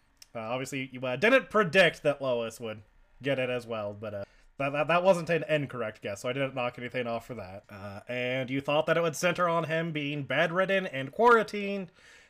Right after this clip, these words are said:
and kind of, uh, going crazy in quarantine, which obviously <laughs> happened.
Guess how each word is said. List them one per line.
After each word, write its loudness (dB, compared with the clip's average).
and -2
kind 4
of, 2
uh, 0
going 6
crazy 2
in -2
quarantine, -4
which -2
obviously 2
<laughs> -2
happened. -2